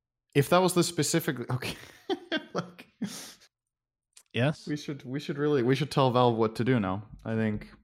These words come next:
Speaker 1: this
Speaker 2: That's
Speaker 1: is
Speaker 2: what we're
Speaker 1: it.
Speaker 2: doing right now.
Speaker 1: Yeah. Um, I think, I think the biggest bang for your buck is advertising. I think so. I think I would, if my sole goal was to grow the player base, I would advertise the game.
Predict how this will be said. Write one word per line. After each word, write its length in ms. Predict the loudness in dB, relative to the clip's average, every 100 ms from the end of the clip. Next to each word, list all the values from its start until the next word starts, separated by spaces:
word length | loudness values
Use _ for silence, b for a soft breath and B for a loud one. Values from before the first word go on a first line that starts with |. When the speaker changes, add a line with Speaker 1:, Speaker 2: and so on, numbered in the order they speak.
| -10 -4
Speaker 1:
this 140 | 2
Speaker 2:
That's 100 | 4
Speaker 1:
is 40 |
Speaker 2:
what 100 | 4
we're 40 | 4
Speaker 1:
it. 20 |
Speaker 2:
doing 180 | 4 0
right 120 | -2
now. 180 | -6 -12 -14 _ _ -4
Speaker 1:
Yeah. 260 | -2 -2 -6 B B B 0
Um, 680 | 4 6 6 4 2 0 -2
I 80 | -4
think, 580 | 0 0 0 -6 -16 -20 _ _ _ _ _ _ _ _ _ _ _ _ -20 -20 _ _ _ 2
I 100 | 4
think 220 | 4 2
the 80 | 0
biggest 560 | 4 4 4 2 0
bang 220 | 2 2 2
for 120 | 2
your 80 | 2
buck 320 | 2 0 -2
is 100 | -6 -2
advertising. 640 | -2 -2 -4 -6 -6 -12 -16 _ _ _ _ _ _ _ _ _ _ _ _ -4
I 140 | -2
think 160 | -2 -6
so. 220 | -10 -12 -16 _ _
I 100 | -2 0
think 180 | 0
I 40 | 0
would, 240 | 0 -2 -4
if 220 | -6 -2
my 180 | 2 2
sole 460 | 0 0 4 4
goal 560 | 4 4 4 4 0 -6
was 180 | -4 -2
to 80 | -2
grow 160 | 0 2
the 100 | 2
player 240 | 2 2
base, 240 | 2 0 -2
I 80 | -2
would 100 | 0
advertise 440 | 0 -2 -6 -8
the 80 | -8
game. 240 | -12 -14